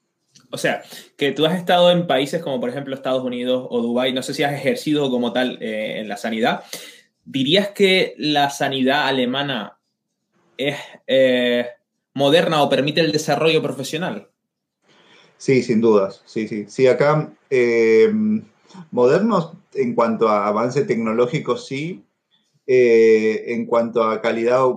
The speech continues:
Speaker 2: digamos, humana o profesional, también tienen un buen, muy buen nivel. Y lo que yo, eh, noto, como por ejemplo, con respecto a, a, a Estados Unidos, que por ahí, por un lado, no es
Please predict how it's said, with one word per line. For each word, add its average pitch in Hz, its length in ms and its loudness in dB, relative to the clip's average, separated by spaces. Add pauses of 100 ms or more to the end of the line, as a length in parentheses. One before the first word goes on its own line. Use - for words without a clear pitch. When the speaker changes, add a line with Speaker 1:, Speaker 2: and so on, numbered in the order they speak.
Speaker 2:
digamos, 110 520 -6
humana 117 440 -2
o 113 80 0
profesional, 113 680 -4
también 113 300 -4
tienen 113 260 -2
un 107 160 0
buen, 113 360 2
muy 113 160 -4
buen 117 220 2
nivel. 120 500 0 (580)
Y 135 140 -4
lo 127 100 4
que 123 100 2
yo, 160 380 0 (160)
eh, 113 400 2
noto, 139 720 2 (220)
como 117 240 -2
por 113 140 2
ejemplo, 120 520 2 (220)
con 110 180 -4
respecto 117 500 -2
a, 104 580 -2
a, 98 120 -10 (460)
a 107 60 -12
Estados 123 380 2
Unidos, 131 420 -2
que 113 220 -4 (360)
por 117 140 -2
ahí, 123 200 2
por 117 140 2
un 123 140 2
lado, 139 260 2
no 127 140 -4
es 135 120 -10